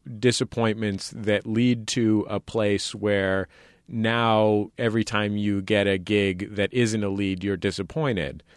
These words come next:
I mean, I have a friend, a family friend, who is exceptionally handsome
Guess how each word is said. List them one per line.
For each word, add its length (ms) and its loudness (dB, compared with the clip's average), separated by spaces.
I 120 -20
mean, 100 -2
I 120 2
have 140 4
a 80 4
friend, 580 2
a 160 2
family 420 0
friend, 420 -2
who 360 0
is 340 -4
exceptionally 1200 -4
handsome 580 -10